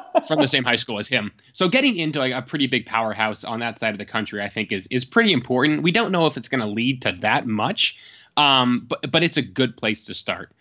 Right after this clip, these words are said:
Uh, but, but the big thing about Bowen is he has a,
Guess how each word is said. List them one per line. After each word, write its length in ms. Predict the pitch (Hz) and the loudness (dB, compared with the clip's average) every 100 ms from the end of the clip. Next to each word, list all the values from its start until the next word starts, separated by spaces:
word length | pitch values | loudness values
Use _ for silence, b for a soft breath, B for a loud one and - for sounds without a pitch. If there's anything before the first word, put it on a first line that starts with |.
| _ _ _ _ _ 131 | _ _ _ _ _ 4
Uh, 180 | 131 | 4
but, 260 | 135 - 156 | 6 2 2
but 280 | 113 160 - | 0 0 0
the 80 | 156 | 2
big 240 | 254 294 | 2 2
thing 160 | 277 196 | 0 2
about 260 | 147 104 | 2 2
Bowen 300 | 117 113 120 | 0 0 0
is 100 | 120 | 0
he 80 | 131 | 0
has 160 | 135 | 0
a, 60 | 120 | 0